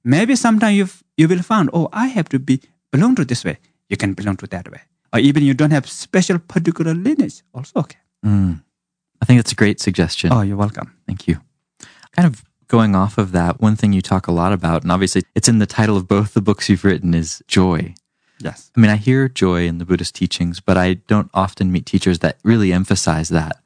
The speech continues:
Speaker 1: Right.
Speaker 2: Um, so I was wondering if you could say a little bit about the importance of joy. Why is it so
Speaker 1: Right.
Speaker 2: important on the Buddhist path?
Speaker 1: Yes. Actually, the main goal of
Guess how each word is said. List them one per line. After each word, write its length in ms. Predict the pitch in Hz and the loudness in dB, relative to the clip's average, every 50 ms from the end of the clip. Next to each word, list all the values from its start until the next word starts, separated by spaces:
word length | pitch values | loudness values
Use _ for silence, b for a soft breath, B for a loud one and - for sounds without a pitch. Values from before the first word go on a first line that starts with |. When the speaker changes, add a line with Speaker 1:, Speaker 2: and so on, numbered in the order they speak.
| _ _ - | _ _ -6
Speaker 1:
Right. 260 | 120 110 104 101 104 - | -4 -4 -4 -6 -8 -2
Speaker 2:
Um, 200 | - 95 90 90 | 0 0 2 2
so 140 | 90 - 104 | 2 0 0
I 20 | |
was 120 | 98 95 - | 0 2 2
wondering 260 | 113 120 117 110 101 | 2 2 4 2 2
if 160 | 95 - - | 0 0 0
you 100 | 95 90 | 0 0
could 280 | - - 92 85 80 - _ _ _ | 2 2 0 0 -2 -4 _ _ _
say 480 | - - - 113 101 104 101 98 90 - _ _ _ _ _ - | -6 -2 0 0 2 2 2 0 -2 -4 _ _ _ _ _ -2
a 60 | 98 | 0
little 200 | 104 117 117 123 | 2 2 2 2
bit 160 | 104 101 98 | 2 0 0
about 320 | 92 82 87 85 80 71 - | 0 0 0 -2 -2 -2 -2
the 80 | 92 | 0
importance 640 | 87 85 82 - - - 98 98 - 90 87 85 - | 0 0 -2 -2 -2 0 0 2 0 0 -2 -4 -4
of 120 | 90 82 | -6 -6
joy. 200 | - - 82 80 | -4 -2 -2 0
Why 220 | 80 85 87 92 95 | 0 2 2 2 2
is 100 | 98 95 | 0 0
it 140 | 87 123 113 | -2 -2 -2
so 180 | - 101 90 | 0 0 0
Speaker 1:
Right. 220 | 82 82 80 - _ _ _ _ _ _ _ - | 0 0 -4 -6 _ _ _ _ _ _ _ -2
Speaker 2:
important 520 | - 90 - - 87 80 - 80 80 - | 0 0 0 0 0 0 0 -2 -4 -2
on 140 | - 85 82 | -2 -2 -2
the 60 | 82 | -2
Buddhist 360 | 80 - 85 80 78 - - | -2 0 0 0 0 -2 -4
path? 400 | - 82 80 80 82 80 _ _ _ _ | -4 -4 -4 -4 -6 -10 _ _ _ _
Speaker 1:
Yes. 340 | 117 104 - - _ _ _ _ _ _ _ _ _ _ _ _ _ _ _ _ _ _ _ - | -12 -12 -12 -14 _ _ _ _ _ _ _ _ _ _ _ _ _ _ _ _ _ _ _ -2
Actually, 420 | 208 226 208 - - 127 120 113 95 - _ _ _ | 0 2 2 0 0 0 0 -2 -2 -4 _ _ _
the 80 | - 113 | -2 0
main 480 | 117 120 127 139 147 156 160 151 147 | 2 2 2 2 2 2 2 2 0
goal 540 | 135 143 131 123 123 131 135 139 139 135 - - | 0 0 0 0 2 2 2 0 0 -2 -4 -4
of 220 | 120 110 95 - | -4 -6 -6 -6